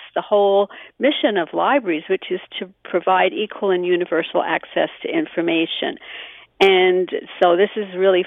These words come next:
frustrating. It's restricting access to materials, it's jeopardizing this mission, and we're particularly concerned with e-audiobooks because, as well as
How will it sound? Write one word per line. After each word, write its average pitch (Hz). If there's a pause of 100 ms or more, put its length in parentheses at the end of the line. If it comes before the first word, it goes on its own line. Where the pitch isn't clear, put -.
frustrating. 214
It's - (180)
restricting 214
access 196 (100)
to 202
materials, 190
it's 160
jeopardizing 190
this 180 (100)
mission, 185
and 185
we're 185
particularly 226
concerned 185 (420)
with 196 (100)
e-audiobooks 208 (100)
because, 180 (480)
as 214
well 285
as 254